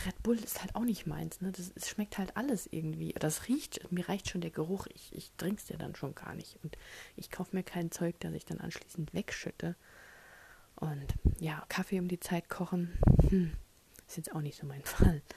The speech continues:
Ähm, was hab ich noch gemacht? Ich hab einen, äh, Antagonisten entworfen heute Morgen. Ist mir auch noch, fällt mir jetzt auch noch grad ein. Ähm,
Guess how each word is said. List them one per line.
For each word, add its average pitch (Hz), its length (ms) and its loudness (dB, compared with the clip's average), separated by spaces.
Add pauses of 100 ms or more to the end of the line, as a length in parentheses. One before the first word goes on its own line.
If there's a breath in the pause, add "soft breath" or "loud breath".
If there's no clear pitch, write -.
(760 loud breath)
Ähm, 135 240 -8 (440)
was 208 140 0
hab 302 100 2
ich 285 60 -2
noch 311 160 2
gemacht? 170 260 -2
Ich - 80 -6
hab 220 140 -4
einen, 220 460 0 (140)
äh, 208 80 2
Antagonisten 202 1000 2
entworfen 156 540 -2
heute 160 160 -4
Morgen. 185 360 0 (120)
Ist - 140 -8
mir 180 100 -2
auch 196 60 0
noch, 185 300 -2
fällt - 200 -2
mir 180 40 -2
jetzt - 80 -6
auch 180 100 2
noch 170 80 -4
grad - 160 -8
ein. 185 180 -4 (840 loud breath)
Ähm, 190 460 0